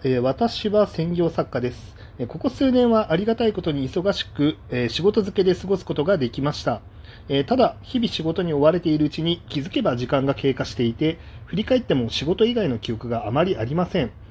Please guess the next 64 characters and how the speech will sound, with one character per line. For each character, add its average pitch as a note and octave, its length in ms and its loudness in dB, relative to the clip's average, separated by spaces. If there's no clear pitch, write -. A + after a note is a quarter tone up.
え B3 140 2
ー、 A#3 40 0
こ - 120 -10
こ B3 100 2
数 A#3 220 4
年、 G#3 240 2
休 C3 240 -2
み A#3+ 100 4
ら A#3+ 100 2
し A#3 200 -2
い - 20 0
休 - 220 -2
み C#3+ 100 2
も B2 80 -2
ほ - 120 -10
と B3 120 2
ん A3+ 60 0
ど F3 80 0
な E3+ 100 2
い E3+ 60 2
ま D#3 100 0
ま C#3 100 0
来 - 100 -16
て C#3 100 -2
い C3 80 2
る B2 80 2
の A#2 140 0
で、 D#3 220 4
メ C3+ 160 6
リ A3 80 6
ハ C4+ 80 0
リ A#3+ 120 4
を A#3 120 4
つ - 140 -8
け A#3+ 100 0
る G3 100 4
た - 160 -4
め F#3+ 100 2
に E3 120 2
も、 A#2+ 180 0
え B2 680 0
ー、 A2+ 40 -2
休 - 260 -2
み A3+ 200 4
の G3+ 400 4
日 A3 240 2
を D#3+ 120 4
作 - 220 -4
っ - 20 -4
て - 180 -4
息 B2+ 180 -2
抜 A3 80 2
き G3+ 100 -6
し - 60 -8
た E3+ 100 -4
方 D#3 160 2
が C#3+ 100 2
い F3+ 140 0
い F#3+ 60 2
の D#3 100 2
か D#3 140 -4
な G#3+ 120 2
と D#3 120 0
考 B2 260 -4